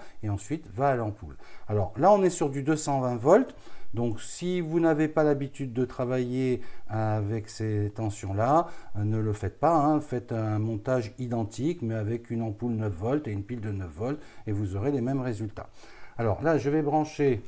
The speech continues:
la prise. Donc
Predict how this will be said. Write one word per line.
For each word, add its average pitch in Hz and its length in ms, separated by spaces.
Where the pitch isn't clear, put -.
la 87 120
prise. 247 440
Donc 135 280